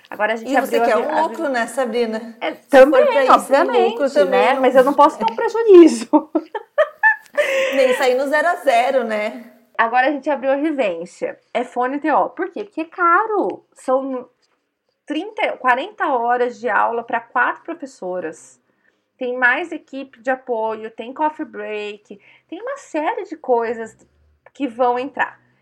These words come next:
Speaker 1: Então, eu não consigo colocar outra área, porque eu não consigo colocar mais pessoas. E se eu coloco outra área, eu preciso pagar mais professores. Então, as pessoas, elas acham que é tudo muito simples. Né? Então,
Speaker 2: Mas acho que
Speaker 1: ah,
Speaker 2: sem
Speaker 1: se
Speaker 2: perguntar com a educação não tem problema, né, Sá?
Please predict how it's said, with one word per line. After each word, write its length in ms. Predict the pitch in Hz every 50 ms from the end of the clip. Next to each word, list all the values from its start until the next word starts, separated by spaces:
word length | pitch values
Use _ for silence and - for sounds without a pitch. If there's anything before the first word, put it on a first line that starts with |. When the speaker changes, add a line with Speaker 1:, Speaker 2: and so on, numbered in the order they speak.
| _ _
Speaker 1:
Então, 160 | - 277 294
eu 140 | 330 330 294
não 160 | 294 320 370
consigo 460 | - 587 554 - - - 349 339 -
colocar 600 | - - 262 247 254 247 - 262 233 240 - - -
outra 500 | - 233 269 294 349 359 339 - - 226
área, 500 | - - 92 110 - - 185 233 311 339 _ _ _ _
porque 140 | - 190 208
eu 40 | 208
não 100 | 202 220
consigo 280 | 254 311 302 - 285 -
colocar 260 | 262 262 262 - 277
mais 340 | 262 233 208 196 202 226 -
pessoas. 760 | - 269 269 - - 427 440 381 202 - - - _ _ _ _ _ _ _ _ _ _ _ _ _ _ -
E 60 | 220
se 80 | - 262
eu 60 | 240
coloco 400 | - 269 247 233 226 240 - 262
outra 380 | 233 214 208 240 247 - 285 277
área, 200 | 233 226 247 262
eu 40 |
preciso 260 | 254 269 - - 220 214
pagar 240 | 233 220 214 220
mais 320 | 220 202 190 185 185 202 -
professores. 720 | - 240 226 - 269 - - 311 294 294 214 165 - - _ _ _ _ _
Então, 120 | - 294 277
as 260 | 285 262 - - -
pessoas, 380 | 330 320 - - 330 330 330 320
elas 240 | 320 302 311 311 294
acham 320 | 285 285 311 302 330 330
que 80 | 320 320
é 60 | 320
tudo 240 | 320 330 311 - 311
muito 340 | 302 311 330 339 339 392 381
simples. 840 | 359 - - 359 392 415 427 415 - 202 175 - - - - _ _ _ _ _ _ _ _ _ _ _ _ _ _ - _ _ _ _ _ _ _ _ _ _ _ _ _ _ _ -
Né? 280 | 202 202 208 233 262 285
Então, 180 | 285 - 339
Speaker 2:
Mas 160 | - 320 311
acho 20 | 285
que 140 | 247 233 -
Speaker 1:
ah, 40 | -
Speaker 2:
sem 80 | 294 285
Speaker 1:
se 40 | 269
Speaker 2:
perguntar 540 | 294 285 285 277 294 294 294 - 277 285 277
com 80 | 285
a 40 | 302
educação 460 | 277 - - 320 302 302 - 302 285
não 120 | 294 294 294
tem 160 | 294 285 277
problema, 520 | 285 302 285 262 254 240 247 240 254 247
né, 180 | 226 208 202 208
Sá? 300 | - - - 240 226